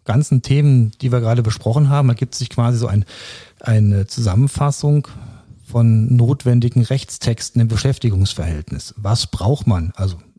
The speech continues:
das ist jetzt nicht abschließend, aber man kann das sicherlich so erstmal als Checkliste sehen, um sich daran abzuarbeiten. Erster Punkt, ein Arbeitsvertrag. Der sollte schriftlich sein. Das ist sowieso der Fall,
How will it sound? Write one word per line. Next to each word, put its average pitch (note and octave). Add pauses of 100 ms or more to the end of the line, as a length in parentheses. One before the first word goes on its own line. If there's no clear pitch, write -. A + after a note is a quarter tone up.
(180)
das -
ist -
jetzt -
nicht -
abschließend, C#3+ (540)
aber C#3
man B2
kann A#2+
das A#2
sicherlich A#2+
so B2+
erstmal G2+
als -
Checkliste A#2
sehen, A2 (340)
um C3
sich A#2
daran A#2
abzuarbeiten. - (440)
Erster A#2+
Punkt, D3 (600)
ein C3
Arbeitsvertrag. G#2
Der A2+
sollte G#2
schriftlich C#3+
sein. D3+ (400)
Das A#2+
ist C3
sowieso A#2+
der A2+
Fall, A#2+